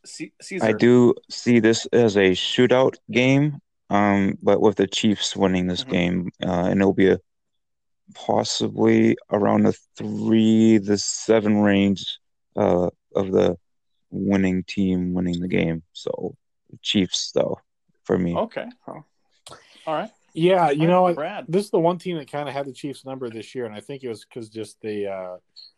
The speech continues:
Speaker 3: creepy Derek Carr got pissed off enough and was like, "I'm a good quarterback, so I'm gonna go win a game in Arrowhead."
Speaker 1: <laughs>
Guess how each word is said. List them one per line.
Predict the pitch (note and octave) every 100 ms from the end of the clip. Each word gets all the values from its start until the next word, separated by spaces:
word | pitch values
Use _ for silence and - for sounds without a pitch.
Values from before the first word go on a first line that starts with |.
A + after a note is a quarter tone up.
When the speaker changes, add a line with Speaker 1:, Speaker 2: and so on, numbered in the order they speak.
| _ _ _
Speaker 3:
creepy | - D3+ C3
Derek | A#2+ B2 A2
Carr | - B2
got | A#2 A2 -
pissed | A#2 -
off | A2+ A2+
enough | G#2 G2 G2+
and | G#2
was | G2+ F#2+
like, | G2 F#2+ -
"I'm | G#2+ C3+
a | B2+
good | C3 A#2+
quarterback, | C#3 B2+ G#2+ G#2 A2
so | A#2
I'm | A2+
gonna | A2
go | G#2+
win | G#2+ G#2+
a |
game | G2+ G#2 G#2
in |
Arrowhead." | G2+ F#3+ F3 - F3 -
Speaker 1:
<laughs> | F#4+ - F#4